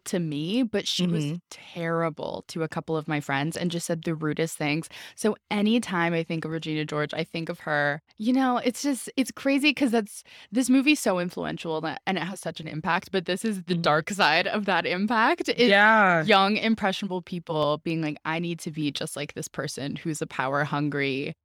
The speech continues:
Speaker 1: mean girl."
Speaker 2: Wow.
Speaker 1: It's
Speaker 2: That's,
Speaker 1: wild.
Speaker 2: that's so interesting, too, because that was not my first thought when I watched this movie at that age. I was like,
Speaker 1: Mm-hmm.
Speaker 2: "I'm so happy I'm more like Katie,"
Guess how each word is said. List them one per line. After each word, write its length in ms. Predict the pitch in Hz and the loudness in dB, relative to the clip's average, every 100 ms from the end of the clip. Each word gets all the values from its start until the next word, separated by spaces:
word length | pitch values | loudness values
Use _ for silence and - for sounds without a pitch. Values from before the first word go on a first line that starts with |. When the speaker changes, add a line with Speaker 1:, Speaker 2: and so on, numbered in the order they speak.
| _ | _
Speaker 1:
mean 260 | 165 202 285 | -2 2 4
girl." 400 | 196 107 139 214 - | 4 2 -2 -6 -10
Speaker 2:
Wow. 840 | 214 233 262 269 269 240 190 151 | -6 -4 -2 -2 0 0 -2 -2
Speaker 1:
It's 280 | 135 220 - 180 | -2 -2 -6 -2
Speaker 2:
That's, 120 | 185 | -2
Speaker 1:
wild. 600 | 190 190 170 147 165 - - _ | 0 0 -2 -4 -8 -14 -20 _
Speaker 2:
that's 220 | 349 381 | -2 -2
so 160 | - 440 - | 2 4 4
interesting, 680 | 269 226 285 - 302 294 277 | 2 2 2 2 4 4 2
too, 280 | - 233 247 | 2 2 4
because 420 | 240 233 220 - - _ | 2 4 2 0 -12 _
that 180 | 285 359 | 0 2
was 160 | 440 254 | 2 2
not 200 | 233 277 | 2 4
my 140 | 247 214 - | 4 2 0
first 340 | 220 208 - | -2 -2 -2
thought 300 | 196 180 156 - _ - | 0 0 -2 -6 _ -2
when 180 | 208 202 | 4 4
I 60 | |
watched 300 | 185 170 170 | 4 0 -2
this 140 | 180 175 | -4 -2
movie 200 | 170 165 | 0 2
at 120 | 143 | 2
that 140 | 156 131 | 0 -2
age. 300 | 143 123 - | -4 -6 -2
I 100 | 180 | 0
was 160 | 185 | 2
like, 140 | 196 214 | 2 2
Speaker 1:
Mm-hmm. 60 | 180 | 2
Speaker 2:
"I'm 80 | |
so 160 | 185 269 | 4 2
happy 280 | 208 202 208 | 2 2 2
I'm 100 | 175 | 4
more 200 | 175 175 | 4 2
like 180 | 151 - | 2 -2
Katie," 460 | 190 226 147 147 | -2 -2 -2 -6